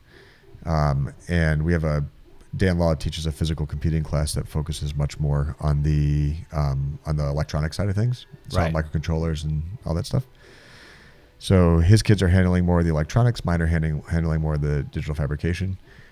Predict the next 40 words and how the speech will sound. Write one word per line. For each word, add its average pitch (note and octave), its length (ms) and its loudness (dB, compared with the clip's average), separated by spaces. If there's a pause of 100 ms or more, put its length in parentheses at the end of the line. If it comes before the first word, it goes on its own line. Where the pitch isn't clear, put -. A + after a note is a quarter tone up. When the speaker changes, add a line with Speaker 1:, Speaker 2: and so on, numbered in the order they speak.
(200)
Speaker 1:
And D#2 520 0 (320)
our D#2+ 100 0
four F2 220 -2
domains D#2+ 440 0
are D2+ 140 0
the D2 240 -2
music E2+ 400 -2
room, A2 460 -2 (400)
um, D2 440 0 (100)
the - 60 -10
art D2+ 240 -2
room, G2+ 460 0 (460)
which E2 180 -4
are D#2+ 60 2
both D#2 260 -2
big, D#2+ 140 0 (180)
really E2 160 2
big D2+ 160 -2
rooms. D#2+ 300 -2
So - 80 -4
there's D#2+ 100 -2
a D#2 60 -6
guitar D#2 280 -2
studio E2+ 400 0
and D#2+ 120 -2
recording D#2+ 320 -2
studio E2 560 -2
in E2 40 -8
the E2 60 -2
music D#2+ 280 -4
room, E2 320 -6 (100)
and D#2+ 120 -6
then D#2 80 -4
a D2 40 -4
big D2+ 240 -4
art D2 160 -8
space, - 400 -6 (580)
um, D2+ 220 -2
art E2+ 160 -2
studio. E2+ 500 0